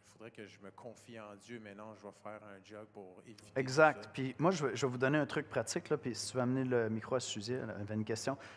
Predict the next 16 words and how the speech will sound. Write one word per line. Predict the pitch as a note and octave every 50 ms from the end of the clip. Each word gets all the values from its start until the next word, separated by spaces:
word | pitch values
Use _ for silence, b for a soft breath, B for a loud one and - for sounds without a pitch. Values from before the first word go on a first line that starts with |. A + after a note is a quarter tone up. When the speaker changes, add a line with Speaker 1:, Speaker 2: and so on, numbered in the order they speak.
| B
Speaker 2:
Je | - -
donne | E3 F3+ F#3+
un | E3
truc | - - D#3 C#3 - -
pr-, | - A2+ -
un | - C3 C3
truc | - D3+ C#3
pratique. | - - A#2+ A2+ - D#3+ E3 - B B B B B B B B B B - - -
Dans | C3+ D3
toutes | D3 A#3 A#3+
ces | - - D#3+ C#3
activités-là, | C#3+ B2+ - - C3+ B2 A2 - - C3+ C3 D3 E3 F#3+ G#3 - - - - - - - - - - _ _
est-ce | - C#3 - - -
que, | - G#3 A3 A#3+ C4 B3+ A3 - - - -
est-ce | A#2+ - - -
que | - G#3 A3+ A#3 -